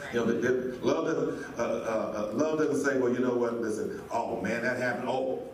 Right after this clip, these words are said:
Speaker 2: their life is over with." <laughs> Man, I,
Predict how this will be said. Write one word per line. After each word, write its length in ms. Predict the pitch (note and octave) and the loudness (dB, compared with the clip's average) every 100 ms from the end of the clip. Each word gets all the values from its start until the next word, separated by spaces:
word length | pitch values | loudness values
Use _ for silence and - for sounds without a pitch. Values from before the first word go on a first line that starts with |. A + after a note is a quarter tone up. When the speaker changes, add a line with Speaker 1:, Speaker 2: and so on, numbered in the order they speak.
| - - - - G#2 | -14 -18 -20 -6 -2
Speaker 2:
their 120 | A#2 | 0
life 240 | A2+ G#2+ - | 0 -2 -6
is 100 | - | -4
over 260 | C3+ C#3 D3 | -2 2 2
with." 500 | C#3+ C#3+ C#3+ - D#3 | 2 0 -2 -4 -8
<laughs> 240 | - - - F2+ - G2+ A2 - - - - - - - - | -10 -10 -10 -8 -8 -6 -8 -8 -10 -10 -10 -10 -12 -14 -6
Man, 240 | - A#2 | -2 0
I, 300 | - - - | 0 -2 -4